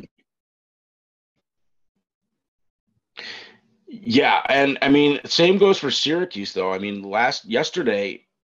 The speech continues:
they did such a good job with the ball. I mean, four turnovers. Um, I mean, you know, you, you can't really ask for much better than that. Uh, so for me, you know, Syracuse has to take care of the ball too. I mean, ob-,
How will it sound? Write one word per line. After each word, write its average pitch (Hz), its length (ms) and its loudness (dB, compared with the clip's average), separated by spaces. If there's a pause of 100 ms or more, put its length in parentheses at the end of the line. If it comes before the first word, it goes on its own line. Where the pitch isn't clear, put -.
they 123 260 -2
did 117 180 -2
such 135 220 -2
a 123 60 -2
good 104 240 0
job 107 400 2
with 95 100 -6
the 98 60 -8
ball. 98 400 0
I 98 40 -6
mean, 95 140 -4
four 135 300 0
turnovers. 113 800 -4
Um, 95 400 -2 (800)
I 110 100 0
mean, 107 480 -4
you 113 100 -4
know, 110 140 0
you, 117 220 0
you 110 120 -6
can't 147 220 0
really 127 240 4
ask 123 200 2
for 123 100 -2
much 120 260 2
better 117 260 0
than 95 160 -4
that. 113 400 -4
Uh, 98 220 0
so 104 560 -2
for 110 100 -6
me, 139 300 0 (300)
you 131 80 -2
know, 131 60 2
Syracuse 151 520 2
has 127 160 2
to 107 80 -12
take 120 220 -2
care 135 100 2
of 131 60 2
the 123 60 2
ball 127 220 0
too. 165 240 0
I 113 40 -6
mean, 113 200 -4
ob-, 120 260 -4